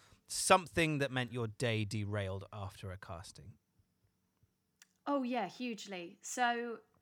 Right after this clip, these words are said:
Speaker 2: a friend of mine tweeted you back saying, "The bump."
Speaker 1: The bump, yeah. What was this all about?
Speaker 2: So
Speaker 1: Melanie
Speaker 2: the
Speaker 1: Bright.
Speaker 2: story
Speaker 1: Hello,
Speaker 2: of
Speaker 1: Melanie.
Speaker 2: Melanie,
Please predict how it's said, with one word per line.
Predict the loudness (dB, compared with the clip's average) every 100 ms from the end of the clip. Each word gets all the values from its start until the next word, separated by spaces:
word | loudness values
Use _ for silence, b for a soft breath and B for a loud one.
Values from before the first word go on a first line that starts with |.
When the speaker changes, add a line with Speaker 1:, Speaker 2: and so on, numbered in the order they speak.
| _ -8
Speaker 2:
a | -6
friend | -2 -2 -2
of | -4
mine | -2 -2 -2 -6
tweeted | -10 -8 -8 -6 -8 -8 -10 -10
you | -6
back | -2 -4 -4 -12
saying, | -10 -8 -8 -10 -14 _ -16
"The | -8 -6
bump." | -4 -6 -4
Speaker 1:
The | 2 4
bump, | 4 0
yeah. | -4
What | -2 -4
was | -4
this | -4 -2
all | 0
about? | 0 0
Speaker 2:
So |
Speaker 1:
Melanie | 6 6 6 2
Speaker 2:
the | 4
Speaker 1:
Bright. | 4
Speaker 2:
story | 2 2
Speaker 1:
Hello, | 4 4
Speaker 2:
of | 2
Speaker 1:
Melanie. | -4 -8 -12 -18 _ -2
Speaker 2:
Melanie, | 0 2 0